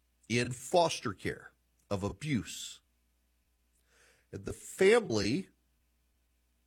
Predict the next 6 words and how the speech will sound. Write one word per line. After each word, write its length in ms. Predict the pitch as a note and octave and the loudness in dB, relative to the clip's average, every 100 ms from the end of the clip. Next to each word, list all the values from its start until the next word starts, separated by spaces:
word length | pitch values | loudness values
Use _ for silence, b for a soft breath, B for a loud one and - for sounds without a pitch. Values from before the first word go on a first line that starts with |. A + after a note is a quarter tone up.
| _ _ _ _ _ _ _ - | _ _ _ _ _ _ _ -2
homeschooled 1040 | F3+ G3 A#3+ A3+ - - D#3 C3+ B2+ A#2 A2 - | 4 6 4 0 -4 0 4 6 6 4 0 -6
the 260 | G#2 A2+ | -2 0
foster 600 | A2 - D#3+ D3+ - B2+ | -2 4 4 4 -2 -4
child 680 | G#2+ - A2+ F2+ F2 F2+ G#2+ - | -4 0 0 0 -2 -2 -2 -2
and 140 | A2 | -4
abused 840 | G#2 F#2+ G#2+ B2 D#3 D3+ D3 B2+ | -4 -6 -4 0 2 4 2 0